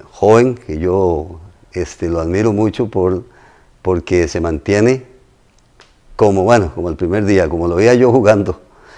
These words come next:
Esteban Sirias, Esteban Sirias Avilés, este, nacido en la ciudad de Alajuela, pero criado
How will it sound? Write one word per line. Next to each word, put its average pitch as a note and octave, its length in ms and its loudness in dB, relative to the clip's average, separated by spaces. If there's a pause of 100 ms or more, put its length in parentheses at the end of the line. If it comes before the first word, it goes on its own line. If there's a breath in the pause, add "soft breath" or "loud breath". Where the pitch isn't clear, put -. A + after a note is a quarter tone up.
(360 soft breath)
Esteban A2 400 4
Sirias, G2 540 0
Esteban A2 340 2
Sirias A#2+ 360 2 (340)
Avilés, F2 580 0 (760 soft breath)
este, D#2+ 680 -4 (100)
nacido A2 400 2
en C#3 60 6
la B2+ 120 6
ciudad A2 200 4
de B2+ 60 6
Alajuela, C3+ 500 4 (840 soft breath)
pero F2 280 2
criado G#2+ 680 6